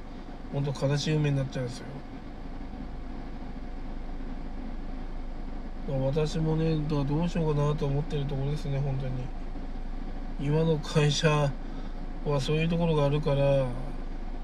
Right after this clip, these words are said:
らもう一回そういうことされちゃうとね、もう信頼残高ゼロになるんですね、俺の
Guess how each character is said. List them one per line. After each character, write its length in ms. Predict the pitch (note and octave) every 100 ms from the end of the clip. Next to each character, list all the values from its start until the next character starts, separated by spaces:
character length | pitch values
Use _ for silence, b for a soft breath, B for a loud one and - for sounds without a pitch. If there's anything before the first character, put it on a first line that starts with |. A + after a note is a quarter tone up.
| - - - - - - - - - - - - - -
ら 100 | -
も 160 | C#3 C#3
う 40 |
一 100 | C3+ C3
回 160 | - G#3
そ 140 | -
う 40 | G#3+
い 40 |
う 20 |
こ 100 | A3+
と 100 | A#3
さ 120 | F3 D3
れ 100 | C#3+
ち 120 | D#3
ゃ 60 |
う 60 | D3+
と 100 | D3+
ね、 200 | D3+ D#3
も 140 | C#3+
う 20 | C#3
信 200 | - E3
頼 180 | F#3+
残 140 | F#3 F#3+
高 120 | D3+
ゼ 200 | C3 D3
ロ 100 | D3
に 60 | F#3+
な 100 | D3
る 80 | C3+
ん 60 |
で 80 | B2+
す 100 | B2
ね、 260 | B2+ C3 C3+
俺 220 | C#3 C#3
の 340 | C#3 C#3 C#3